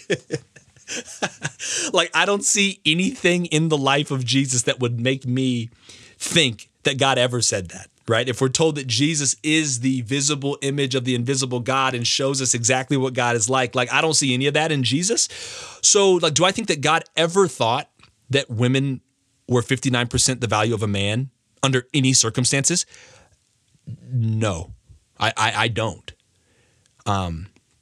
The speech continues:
and I can hear, I can feel the collective gasp there, right? Of like, "Oh no, <gasps> but that's what it says." And how do you, you know, like, all that. And that's the fun stuff to talk about. Like, that's, that's, that's why scripture was so fascinating,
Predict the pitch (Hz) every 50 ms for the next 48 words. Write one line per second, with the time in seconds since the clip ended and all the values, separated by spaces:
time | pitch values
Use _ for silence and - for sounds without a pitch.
0 | _ _ _ _ _ _ - - 117 120 123 120 113 - 117 107 - - - 131
1 | 139 135 120 107 107 - 98 92 - - - 131 135 139 127 117 101 92 - -
2 | - - - - - - - - - - - - 117 113 110 107 - 110 95 -
3 | - 104 92 90 90 90 - - - - - 98 101 92 87 78 73 78 85 87
4 | 90 92 95 98 92 92 92 87 87 - - 107 101 104 101 98 104 120 120 120
5 | 117 110 104 92 - - 196 247 277 311 - 269 - - 254 - 294 285 269 262
6 | 254 247 247 254 262 269 - - _ - - 156 147 170 170 - 170 165 156 139
7 | - - - 185 185 180 156 160 151 156 180 175 180 175 175 151 151 147 147 151
8 | 143 139 131 127 - - 139 147 147 147 143 143 147 143 - _ _ - _ _
9 | _ _ _ _ _ _ _ _ _ _ - - - 135 160 180 - - 123 -
10 | 147 143 139 - 127 - - - 131 113 - - - - - - - 104 101 -
11 | 127 127 131 - - 117 123 135 139 - - - - - 123 120 123 123 - -
12 | - - _ - - _ _ _ _ _ _ 107 107 107 120 117 120 123 131 123
13 | 107 - - - 131 - - - 117 107 101 - - 113 101 - - 98 95 95
14 | - - 113 113 117 127 135 156 143